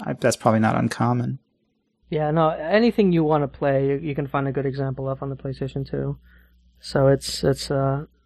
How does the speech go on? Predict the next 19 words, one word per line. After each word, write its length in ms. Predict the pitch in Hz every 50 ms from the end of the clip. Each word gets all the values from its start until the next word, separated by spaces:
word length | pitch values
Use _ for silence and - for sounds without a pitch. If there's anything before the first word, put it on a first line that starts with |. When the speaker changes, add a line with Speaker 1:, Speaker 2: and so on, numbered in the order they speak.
| _ _ -
Speaker 2:
everyone 440 | 156 165 170 180 175 151 147 143 139
threw 140 | 143 143 139
their 120 | 131 135
weight 180 | 131 131 131 127
behind 300 | 135 131 131 131 131 131
it. 100 | 131 131
It's, 160 | 135 131 -
it's 120 | - -
a 40 | -
very 300 | - 143 139 135 135 131
versatile 520 | 127 131 139 131 - - - - 131 131 131
system. 440 | - - 135 - - - 135 135 139
It's 120 | 135 -
probably 280 | - 165 156 147 143 135
one 120 | 135 135
of 60 | 131
my 100 | 131 131 127
favorites 560 | - 135 135 131 135 135 135 135 - - - _ _ _ _ _ _ _ _ _ _ _ _ _ _ -
overall. 600 | 139 131 131 135 131 131 131 135 135 135 135 131